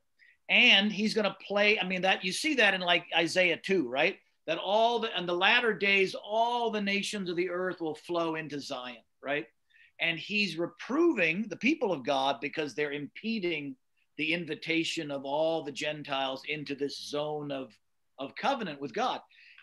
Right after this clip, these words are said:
And finally, he says that this temple to which they're being invited is what? Right? Is his crucified and risen body, right? So the,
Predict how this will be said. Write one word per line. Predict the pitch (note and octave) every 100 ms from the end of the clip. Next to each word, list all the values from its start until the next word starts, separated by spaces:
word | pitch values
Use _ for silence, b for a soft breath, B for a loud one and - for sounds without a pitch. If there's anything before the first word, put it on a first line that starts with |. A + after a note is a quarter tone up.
| b
And | G#3+ B3+ A3 G#3
finally, | A3 B3 D#4 C4+ F#3 G#3+ A#3 _ _ _ _ _ _ _ -
he | F#3 A3
says | - A3 G3 F#3+ D3+
that | F3+ F3+
this | F3+ F#3 -
temple | - C4 D#4+ - F3 A3+ - _ -
to | F#3+
which | G#3 -
they're | G3+
being | E3 F#3+ F#3
invited | F3+ D#3 F3+ A3 A3+ F3+
is | F3 E3 -
what? | E3 C#3 - _ _ _ _ _ _ _ _ _ _ _ _ _
Right? | C3 D3 G#3
Is | D3+ D3+ -
his | E3+ D#3+ C#3+ - - _ _ _ _ _ _ _ - _ _ _ -
crucified | F3 E3+ D#3+ D3 C3+ C3+ C3+ C3+ B2+
and | B2+ B2+ C3 C3
risen | C#3 B2+ A#2+
body, | A2 G#2+ G#2+ _ _ _ _ _
right? | B2 C#3 - _ _ _
So | - F3 E3+ E3+
the, | F3 F3